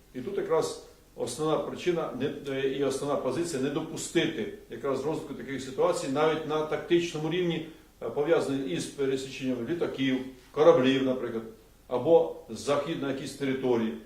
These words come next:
тому що ми мали вже приклад конкретний з Туреччини, коли незначний захід Росії,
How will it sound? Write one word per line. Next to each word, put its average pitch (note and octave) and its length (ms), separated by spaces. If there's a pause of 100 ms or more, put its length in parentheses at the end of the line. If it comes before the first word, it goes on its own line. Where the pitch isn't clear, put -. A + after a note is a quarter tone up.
(180)
тому A#2 180
що A#2+ 160
ми B2 60
мали B2 320
вже A#2+ 120
приклад - 380
конкретний E3 500
з E3 40
Туреччини, G3+ 680 (340)
коли D3+ 220
незначний C#3+ 520
захід C#3 360
Росії, F3 500